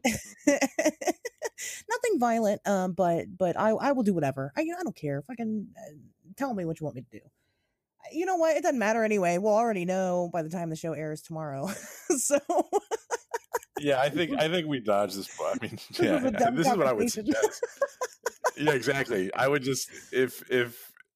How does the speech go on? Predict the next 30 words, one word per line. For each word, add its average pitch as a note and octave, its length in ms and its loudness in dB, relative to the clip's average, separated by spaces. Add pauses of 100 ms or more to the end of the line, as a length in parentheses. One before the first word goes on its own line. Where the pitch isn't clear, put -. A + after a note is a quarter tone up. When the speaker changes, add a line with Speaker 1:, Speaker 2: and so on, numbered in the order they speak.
(120)
Speaker 2:
if B2 160 0
something C3 300 2
crazy B2 340 2
happens A2+ 300 0
in G#2 60 -8
the A2 120 0
afternoon, F#2 480 -2
just G2+ 240 -2
don't G2 240 2
upload G2 380 2
this G2 120 0
show G2+ 160 4
right E2+ 220 4
away, E2 300 0 (100)
and G2 140 2
you F#2+ 80 -2
could F#2 120 -4
just F2 180 -4
cut G#2 180 -2
out F#2 180 2
these E2 160 -6
past, - 340 -2
like, D#2 140 0
ten - 220 -6
minutes. D3 340 -4
Speaker 1:
<laughs> - 560 2 (340)
Speaker 2:
And F2+ 140 2
then E2+ 380 -2 (100)
it's - 200 -6
just, - 280 -6